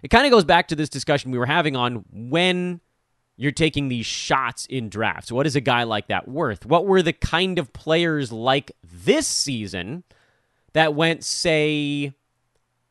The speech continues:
oh, I don't know. Look at, look at maybe one of your more competitive leagues and look at the guys that were going around pick ninety-five to one hundred.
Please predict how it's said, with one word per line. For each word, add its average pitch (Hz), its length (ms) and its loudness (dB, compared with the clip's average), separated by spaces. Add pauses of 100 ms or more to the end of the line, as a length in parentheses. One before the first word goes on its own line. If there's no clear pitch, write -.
(240)
oh, 117 140 0
I 113 140 2
don't 101 140 -2
know. 80 340 -10
Look 208 180 2
at, 196 220 -2
look 202 240 0
at 240 80 2
maybe 208 240 2
one 202 160 2
of 185 80 -2
your 170 100 0
more 165 200 0
competitive 139 560 -4
leagues 101 240 -8
and 123 100 -6
look 139 140 -4
at 135 40 -6
the 131 60 -4
guys 117 280 2
that 104 120 -2
were 113 80 -6
going 123 360 -2
around 107 460 -4
pick 127 180 -6
ninety-five 104 600 -6
to 98 80 -8
one 98 140 -6
hundred. 120 380 -4